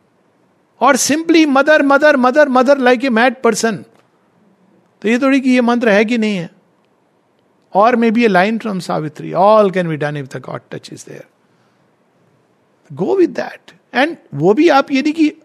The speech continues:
हमेशा के लिए, maybe something else may come। तो किसी भी चीज को कि नहीं हम ओम ही करेंगे, कुछ लोगों को ये भी हो जाता है, ओम का ही हम formula बना देंगे। No, we don't know। For each one it will be different।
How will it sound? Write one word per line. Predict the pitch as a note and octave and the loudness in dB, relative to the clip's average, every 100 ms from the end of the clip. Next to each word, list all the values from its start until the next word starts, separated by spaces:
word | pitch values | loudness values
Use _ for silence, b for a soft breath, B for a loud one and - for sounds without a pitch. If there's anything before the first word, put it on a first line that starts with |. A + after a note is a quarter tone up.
| _ | _
हमेशा | - G3 G3 A3 | -6 -2 0 -2
के | G#3 | -2
लिए, | F#3+ F#3+ F#3+ D#3+ | -8 -10 -14 -8
maybe | D#3 G3 | -6 -6
something | F3 E3+ F#3 E3+ | -6 -8 -8 -8
else | G3 F#3+ | -8 -10
may | G#3 E3+ | -12 -12
come। | - F#3+ - _ _ _ _ _ _ _ _ _ _ _ _ _ _ - _ _ - | -14 -14 -20 _ _ _ _ _ _ _ _ _ _ _ _ _ _ -20 _ _ -8
तो | - - _ | -8 -8 _
किसी | - F#3 E4+ | -8 0 4
भी | F4+ | 4
चीज | E4 C#4 A#3 | 4 0 0
को | A3 | 0
कि | F#3+ | 2
नहीं | B3 | 2
हम | G3+ A3 A3 | 2 0 0
ओम | G#3 A3 A3+ A#3 | 4 6 6 4
ही | A#3 | 4
करेंगे, | G3+ G3+ G3+ | 2 2 0
कुछ | F3+ F#3 | -2 -4
लोगों | G3 G3+ | -4 -2
को | G3+ | 0
ये | F3+ | 0
भी | F3 | 0
हो | F#3+ | 0
जाता | F3 D3+ - | 0 -4 -8
है, | D2 - _ _ _ _ _ _ _ _ _ _ _ | -12 -14 _ _ _ _ _ _ _ _ _ _ _
ओम | G#3+ A#3 A#3+ | 2 4 4
का | B3+ | 2
ही | A#3+ | 2
हम | A3+ | 2
formula | A3 G3 F#3+ G3 F#3+ | 0 0 2 2 2
बना | F#3 F3 | 2 -2
देंगे। | D#3+ D#3 D3 C#3 _ _ _ _ _ _ _ - | -4 -6 -10 -18 _ _ _ _ _ _ _ -4
No, | G3+ D4+ F4+ G3 C3 | 0 0 0 -4 -4
we | F3+ G#3 | -4 0
don't | F3 D#4 F4 | 0 0 0
know। | D4 D#4 A3 C#3+ - | 0 0 -2 -6 -6
For | F#3 | -2
each | F3+ B3+ A3 | 0 0 -2
one | B3 | -4
it | A3+ | -4
will | G3+ G3 | -6 -6
be | D#3+ | -8
different। | D3 - - _ | -10 -14 -18 _